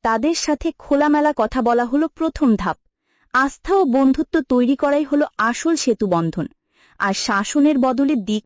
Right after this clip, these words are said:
নির্দেশনা দিলেই গড়ে ওঠে শক্ত ভিত। আপনার সন্তান, আপনার ছাত্র বা আপনার চারপাশের কিশোররা হয়তো আজ বিভ্রান্ত, আবেগপ্রবণ বা কখনো বিদ্রোহী মনে হতে পারে,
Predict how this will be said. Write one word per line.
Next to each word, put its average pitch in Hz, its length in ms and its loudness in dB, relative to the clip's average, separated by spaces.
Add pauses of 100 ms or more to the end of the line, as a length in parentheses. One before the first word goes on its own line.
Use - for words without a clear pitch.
নির্দেশনা 262 540 2
দিলেই 262 360 2 (300)
গড়ে 269 280 2
ওঠে 330 220 0
শক্ত - 380 -2 (100)
ভিত। - 240 -6 (800)
আপনার 214 360 0
সন্তান, 190 520 0 (360)
আপনার 196 440 0
ছাত্র - 380 -6 (460)
বা 262 180 0
আপনার 285 420 0
চারপাশের 285 560 0
কিশোররা 311 520 0
হয়তো 294 320 0
আজ 302 180 2
বিভ্রান্ত, 202 560 0 (440)
আবেগপ্রবণ 233 760 0 (280)
বা 311 180 2
কখনো 302 360 0
বিদ্রোহী 269 500 2
মনে 214 300 4
হতে 185 160 -4
পারে, 175 240 -4